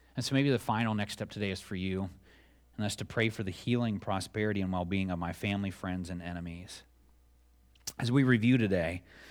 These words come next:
do you need to thank God or thank the Lord for his patience in your life? Are you ready to submit to the Lord's plan for your life? If so, make the changes necessary. Is it time to reject the lie and embrace,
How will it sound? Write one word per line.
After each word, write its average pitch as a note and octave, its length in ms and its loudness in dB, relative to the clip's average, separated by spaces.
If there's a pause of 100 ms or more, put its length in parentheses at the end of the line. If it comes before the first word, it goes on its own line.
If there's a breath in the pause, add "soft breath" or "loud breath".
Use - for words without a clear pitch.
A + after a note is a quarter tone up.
(140)
do B2 80 -2
you B2+ 60 6
need C3+ 120 6
to A#2 60 0
thank B2 280 2
God G2 460 2 (360 soft breath)
or G2+ 80 0
thank B2 200 0
the B2 60 0
Lord A#2 260 4
for G#2+ 100 -4
his G2 160 -4
patience - 760 -4 (440 soft breath)
in G2+ 140 -2
your G2+ 120 0
life? D2+ 460 -4 (500 loud breath)
Are C3+ 80 6
you C#3 120 6
ready C#3+ 240 6
to C#3 80 -2
submit C#3 320 2
to C#3 80 -2
the B2 80 2
Lord's A#2+ 260 4
plan B2+ 340 2
for B2 140 -2
your A2+ 140 4
life? F#2+ 440 2 (280 loud breath)
If A#2+ 120 4
so, C3 500 6 (300 loud breath)
make G#2+ 200 2
the A2+ 80 -2
changes A2 440 2
necessary. G2+ 800 0 (300 loud breath)
Is D#3 120 6
it D#3+ 80 4
time D3+ 280 4
to C#3+ 80 4
reject C3 380 6
the C#3 80 2
lie B2 240 6
and C3 100 8
embrace, A#2+ 480 4